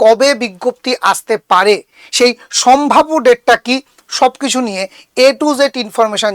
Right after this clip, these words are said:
জানাবো একে একে। হ্যালো স্টুডেন্টস, welcome to বিএসএসিআই, বিএসএসিআই বেলুড়ে তোমাদের সকলকে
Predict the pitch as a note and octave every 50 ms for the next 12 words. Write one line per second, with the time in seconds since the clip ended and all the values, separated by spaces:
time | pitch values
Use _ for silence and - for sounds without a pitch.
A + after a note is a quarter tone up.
0 | F#3+ G3 F#3+ G3+ A3+ C4 B3+ - - D#3+ - - F3 D#3 D3+ - - D3+ - _
1 | _ _ _ _ - _ _ _ - A3 B3 C#4 C#4+ - - D4 C4 D#4 E4+ E4
2 | - - - G3+ F3+ A3 B3+ B3 B3+ C4 C4 A3 C4+ A3+ A#3+ B3 B3 - B3+ G#3+
3 | A#3 A#3 A#3+ B3 C#4+ D4 B3 G#3+ F#3+ F3+ G#3 G3 G3 G3 G3 F#3+ E3+ F#3+ F#3+ G3
4 | G3+ A#3+ C4+ C#4 - - _ _ - G#3 G3 F#3+ F#3 F#3+ F#3 - _ _ - -
5 | G#3 G3 G3 - F#3+ F3 - C4+